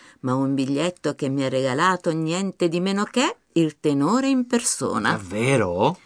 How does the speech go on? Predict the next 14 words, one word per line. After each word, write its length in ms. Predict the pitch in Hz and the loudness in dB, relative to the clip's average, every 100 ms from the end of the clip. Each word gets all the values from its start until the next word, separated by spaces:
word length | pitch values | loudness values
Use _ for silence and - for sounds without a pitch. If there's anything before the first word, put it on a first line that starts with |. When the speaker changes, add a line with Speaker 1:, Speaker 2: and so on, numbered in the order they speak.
| _ | _
Speaker 1:
Sì, 280 | - - 294 | -10 -6 -6
Fabio. 540 | 240 131 113 117 127 127 - _ - | -6 -8 -6 -4 -4 -6 -20 _ -10
Ci 100 | 165 | -6
siamo 300 | 160 151 143 | -4 -4 -6
conosciuti 680 | 147 139 143 - 302 247 | -6 -6 -6 -6 -4 -2
sul 240 | - 156 147 | -2 -4 0
volo 300 | 160 190 160 | 0 2 0
di 120 | 135 | 0
ritorno 480 | 139 - 139 139 139 | -4 -4 -4 -2 -4
da 140 | 135 | -2
Londra. 500 | 127 117 117 127 131 - - - | -2 -2 -2 -4 -8 -12 -20 -4
Eravamo 420 | 190 196 226 220 | -2 0 0 0
seduti 400 | 220 214 196 - | 0 -4 -2 -4
accanto, 680 | 233 - 127 123 - 139 | -4 -2 -2 -2 -4 -8